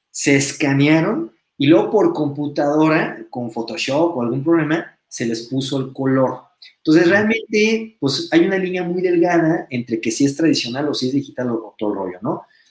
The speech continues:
Eh, la mayoría de las ilustraciones que yo vi tenían, tenían color, color, color digital. La gran mayoría de las ilustraciones, ya no supe si las hicieron de forma tradicional o forma digital, como les estoy diciendo,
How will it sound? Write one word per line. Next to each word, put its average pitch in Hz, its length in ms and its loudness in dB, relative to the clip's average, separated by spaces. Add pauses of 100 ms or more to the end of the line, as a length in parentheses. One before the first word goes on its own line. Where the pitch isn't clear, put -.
(400)
Eh, 135 560 2
la 151 160 4
mayoría 160 300 6
de 302 80 4
las 269 140 2
ilustraciones 147 460 0
que 165 120 -6
yo 165 120 6
vi 170 160 0
tenían, 156 560 -4
tenían 135 320 -4
color, 123 460 -2
color, 120 580 -2
color 113 280 -4
digital. 117 640 -4 (320)
La 104 180 -6
gran 123 220 -2
mayoría 123 280 0
de 131 40 0
las 135 180 -4
ilustraciones, 113 800 -4
ya 131 160 0
no 143 80 2
supe 139 300 0
si 127 120 -2
las 104 180 -2
hicieron 123 260 -4
de 120 60 -8
forma 127 240 -6
tradicional 123 520 -6
o 120 40 -6
forma 120 240 -2
digital, 110 360 -8
como 107 200 -6
les 104 120 -10
estoy - 220 -6
diciendo, 110 460 -4